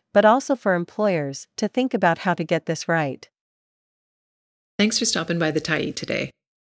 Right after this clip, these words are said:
Speaker 2: Anytime you're in the mood to listen to important stories written well, we'll be here. And if you'd like to keep independent media going strong,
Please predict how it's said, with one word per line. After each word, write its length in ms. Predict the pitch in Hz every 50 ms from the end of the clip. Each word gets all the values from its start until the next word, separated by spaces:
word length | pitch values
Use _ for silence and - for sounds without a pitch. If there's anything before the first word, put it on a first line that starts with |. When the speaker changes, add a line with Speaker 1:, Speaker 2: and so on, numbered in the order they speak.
| _ _ _ -
Speaker 2:
Anytime 420 | 196 220 233 220 220 208 202 185
you're 120 | 175 175 180
in 40 | 180
the 100 | 175 165
mood 240 | 156 156 160 165 165
to 100 | - 160
listen 340 | 156 160 165 - 165 165 160
to 140 | - 160
important 400 | 151 147 - - 185 185 - 208
stories 500 | - - - 165 156 160 156 160 - -
written 240 | 156 151 - 175 165
well, 300 | 156 143 127 - 135 151 - _ _ _ -
we'll 100 | 185 175
be 160 | 170 - 143
here. 300 | 135 - - - 151 - - _ _ _ _ _ _ _ _ _ _ _ _ -
And 320 | 185 185 175 170 185 185 -
if 120 | 170 -
you'd 120 | 175 165 165
like 180 | 170 165 165
to 100 | - 156
keep 220 | 139 - 196 180 -
independent 460 | 190 185 196 - 185 165 170 - -
media 240 | 156 156 151 151 151
going 260 | - 156 147 151 160
strong, 340 | - - - 131 127 127